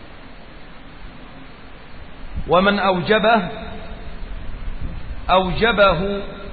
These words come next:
مطلقا من غير تكرار، لأن الأصل في الأوامر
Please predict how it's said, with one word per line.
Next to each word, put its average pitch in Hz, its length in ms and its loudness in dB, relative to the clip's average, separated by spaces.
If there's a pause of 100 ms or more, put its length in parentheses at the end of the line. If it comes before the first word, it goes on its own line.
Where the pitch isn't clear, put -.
(1120)
مطلقا 202 600 4
من 180 320 0
غير 180 600 2
تكرار، 151 680 4 (3750)
لأن 190 300 2
الأصل 185 500 2
في 175 100 -4
الأوامر 190 640 2